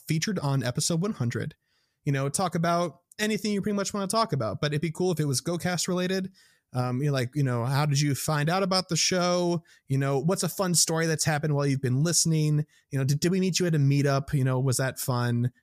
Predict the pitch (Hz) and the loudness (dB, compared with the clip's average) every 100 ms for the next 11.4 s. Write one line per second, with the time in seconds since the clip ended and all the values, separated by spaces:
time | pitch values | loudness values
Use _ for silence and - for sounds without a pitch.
0 | - 123 - 151 156 147 135 - 135 127 | -4 -4 0 2 2 2 2 0 0 -2
1 | 120 120 - 120 113 113 110 107 80 _ | 0 0 -2 -2 -4 -4 -4 -6 -8 _
2 | _ _ - 240 254 - 190 190 196 180 | _ _ -4 -2 -4 -2 -2 -2 -2 0
3 | 147 143 - 143 135 135 135 156 _ 143 | 0 0 0 0 2 0 -2 -4 _ 0
4 | 135 131 135 156 - 160 165 180 175 175 | 0 0 -2 -2 -2 -4 -2 -2 0 -2
5 | 143 151 139 127 139 139 123 120 - _ | 0 2 2 0 0 0 0 -2 -8 _
6 | _ _ _ 139 - 127 127 170 196 185 | _ _ _ -2 0 0 0 0 0 2
7 | 170 180 160 170 165 160 151 254 240 208 | 2 0 0 0 0 0 0 -2 -2 0
8 | 208 214 202 - 175 175 165 240 233 214 | 0 -2 -2 -2 -2 0 -2 -2 -2 0
9 | 170 156 135 165 147 127 160 156 127 131 | 0 0 -2 0 0 2 2 2 0 0
10 | 117 123 135 131 127 - 135 127 - 131 | 0 -2 0 -2 -4 -2 -2 0 0 2
11 | 123 117 113 113 | 2 0 0 -2